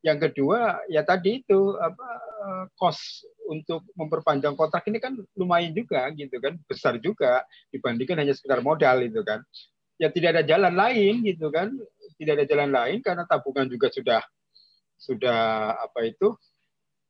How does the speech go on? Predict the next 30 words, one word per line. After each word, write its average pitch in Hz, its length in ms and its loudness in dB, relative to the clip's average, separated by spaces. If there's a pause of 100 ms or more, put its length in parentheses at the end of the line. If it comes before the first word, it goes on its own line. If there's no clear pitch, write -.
(520)
sudah 117 480 0
kempes 147 400 0
gitu 135 160 4
ya, 147 80 8
bahasanya 123 480 0
sudah 117 240 -6
tergerus. 123 560 0 (640)
Eh, 117 160 -2
terus 127 400 -2
daya 120 160 2
beli 120 320 2
masyarakat 123 480 2
juga 113 160 0
belum, 113 380 -2 (500)
eh, 113 680 -2 (120)
istilahnya 117 480 -2
melonjak, 117 560 -2
eh, 110 360 -10 (100)
apa 120 340 -6
artinya 120 240 -12
pulih 156 460 2
gitu 117 260 -4
kan, 131 160 -4 (240)
semesti, 120 800 -4
semesti, 123 720 0
eh, 98 160 -6
sebelum 117 240 -6
pandemi 135 400 0
gitu 120 240 -2
kan. 131 220 0